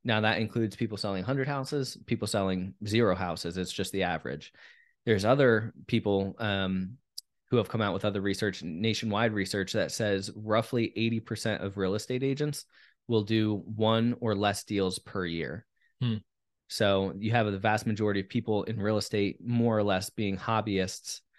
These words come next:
Speaker 1: not necessarily full-time professionals. And sometimes in real estate world, when you're a part-time agent, it can sometimes mean part-time service for
Speaker 2: Hmm.
Speaker 1: people, you know, 'cause
Speaker 2: Sure.
Speaker 1: a lot of this is time sensitive.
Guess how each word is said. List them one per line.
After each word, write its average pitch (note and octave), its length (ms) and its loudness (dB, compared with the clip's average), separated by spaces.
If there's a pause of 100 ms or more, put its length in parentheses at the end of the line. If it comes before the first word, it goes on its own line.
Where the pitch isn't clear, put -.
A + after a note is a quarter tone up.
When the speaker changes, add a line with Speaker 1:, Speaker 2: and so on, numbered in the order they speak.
(300)
Speaker 1:
not A2 420 0
necessarily G#2 540 0
full-time G2+ 420 -2
professionals. F#2+ 640 -4
And G#2 100 -4
sometimes G#2+ 560 0 (460)
in A2+ 100 -2
real G#2+ 140 4
estate G2+ 300 2
world, G2 320 2
when G2+ 160 0
you're F#2 340 0
a G#2+ 80 -2
part-time G2+ 480 -2
agent, G2+ 400 0
it A2 140 -4
can G2 260 -4
sometimes F#2+ 460 -4
mean F#2+ 180 -2
part-time F2+ 400 -4
service F2 560 -4 (240)
for B2 140 0
Speaker 2:
Hmm. A2 60 0
Speaker 1:
people, F#2 360 -2
you A2 120 0
know, F#2+ 140 0
'cause F#2+ 240 -6
Speaker 2:
Sure. G#2+ 380 -2
Speaker 1:
a A2 60 -4
lot G2 160 4
of F#2+ 60 4
this F#2+ 120 -2
is G2 80 -6
time G2 240 -2
sensitive. G2 600 2